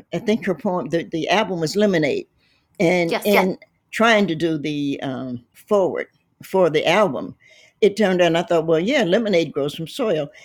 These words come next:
Speaker 1: And so that, you know, when you get to the last couple of lines, so Beyonce can grow, you know, you, you need, you need soil, of course, but you also need the water. And I wanted to deal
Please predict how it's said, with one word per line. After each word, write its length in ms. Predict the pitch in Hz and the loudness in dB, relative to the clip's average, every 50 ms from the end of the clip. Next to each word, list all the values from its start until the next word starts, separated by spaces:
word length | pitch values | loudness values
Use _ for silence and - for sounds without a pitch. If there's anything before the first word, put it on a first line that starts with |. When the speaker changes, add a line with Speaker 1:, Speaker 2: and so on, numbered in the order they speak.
| - _ | -14 _
Speaker 1:
And 260 | - 185 175 208 - - - | -2 -2 -2 -2 -4 -8 -6
so 200 | - - 220 185 | -2 0 2 4
that, 260 | 175 202 214 196 196 202 | 4 4 4 4 4 4
you 80 | 202 | 2
know, 120 | 202 190 175 | 2 2 2
when 140 | 185 185 | 2 2
you 80 | 185 170 | 2 2
get 140 | 202 196 196 | 2 2 2
to 100 | 196 175 | 0 -2
the 120 | 147 165 165 | 0 0 2
last 340 | 180 190 190 196 190 - | 2 2 2 0 -2 -4
couple 300 | - 185 170 - 160 160 | -6 -6 -6 -4 -4 -6
of 80 | 160 156 | -4 -4
lines, 420 | 160 175 202 202 175 170 175 160 | -4 -2 -2 -2 -2 -4 -4 -4
so 200 | - 180 165 170 - - - _ - | -2 -2 -2 -2 -4 -12 -16 _ -2
Beyonce 560 | 175 - 190 190 185 185 - - 160 156 147 | -2 0 0 0 -2 0 2 0 0 0 0
can 200 | - 175 156 151 | -4 -4 -4 -2
grow, 320 | 151 165 147 143 151 147 _ _ _ _ _ _ _ _ _ _ _ - | -2 -2 -2 -2 -4 -6 _ _ _ _ _ _ _ _ _ _ _ -2
you 100 | 226 226 | 0 2
know, 300 | 190 165 151 143 160 - _ _ - | 4 4 2 2 0 -6 _ _ -6
you, 160 | 196 233 240 240 | -4 -4 -4 -2
you 140 | 233 196 226 | 0 2 2
need, 300 | 226 247 247 240 240 233 | 4 4 2 2 0 -2
you 140 | - 214 208 | 0 0 2
need 220 | 233 226 226 180 - | 2 2 0 0 -4
soil, 520 | - - 269 254 285 254 156 127 147 165 - - - - - - - | -6 -4 0 0 2 2 2 2 0 0 0 0 -2 -2 -2 -4 -6
of 120 | 170 - - | -10 -10 -4
course, 480 | - 254 185 - - - - - - _ _ _ - | -4 -2 -2 -2 -4 -8 -10 -14 -16 _ _ _ -4
but 140 | 170 214 208 226 | -4 -2 2 2
you 100 | 247 - 240 | 2 4 4
also 340 | 247 240 240 - 233 208 | 2 2 0 -2 -4 -4
need 300 | 208 202 196 190 185 190 - - - - - - - - - - _ - - - - | -2 0 0 0 0 0 -4 -10 -18 -18 -14 -14 -14 -14 -14 -18 _ -2 0 2 2
the 140 | - 196 196 | 2 2 0
water. 280 | 220 240 220 170 131 - - - - - - - - _ - 466 571 523 480 427 480 466 415 - - _ _ - | 0 0 0 0 0 2 2 2 2 0 -2 -8 -18 _ -18 -18 -16 -16 -16 -18 -18 -18 -18 -20 -20 _ _ -4
And 240 | 214 196 190 185 175 | -4 -2 -2 -2 -2
I 60 | 185 | -2
wanted 320 | 190 214 220 214 214 208 - | -2 -2 -2 -2 -4 -4 -4
to 120 | 208 196 | -6 -6
deal 480 | 175 180 226 220 202 175 175 185 180 | -4 -4 -2 -2 -2 -2 -4 -6 -10